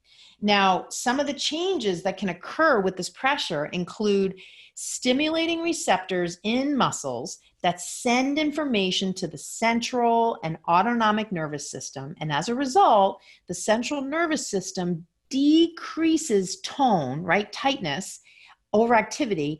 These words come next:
in the muscle, which in the person can feel like a tightness, tight muscle, or an area of increased tension.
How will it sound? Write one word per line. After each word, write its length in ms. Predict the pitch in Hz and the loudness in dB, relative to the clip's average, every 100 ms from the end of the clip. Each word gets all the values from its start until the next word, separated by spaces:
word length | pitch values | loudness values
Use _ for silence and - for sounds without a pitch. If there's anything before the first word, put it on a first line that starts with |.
| - _ _ | -12 _ _
in 260 | 262 294 320 | 2 2 2
the 80 | 349 | 2
muscle, 720 | 262 147 - 127 123 113 _ _ - | 2 2 -2 -6 -6 -8 _ _ -10
which 220 | - 220 240 | -2 2 2
in 100 | 220 | 0
the 60 | |
person 580 | 196 370 494 226 180 208 | 2 2 4 2 0 0
can 180 | 233 196 | 0 -2
feel 200 | 208 190 | 2 4
like 160 | 170 | 2
a 100 | 139 - | 0 -8
tightness, 680 | - 208 196 147 185 - - | -2 0 -2 -6 -8 -8 -4
tight 300 | - 196 165 | -2 -2 -2
muscle, 440 | 139 - 156 180 | -4 -4 -4 -2
or 100 | 175 | -2
an 120 | 160 - | -2 0
area 380 | 180 185 175 | 0 2 4
of 100 | 156 | 2
increased 440 | 151 147 147 143 - | 0 -6 -8 -10 -2
tension. 420 | 233 247 - 123 | -2 0 -4 -8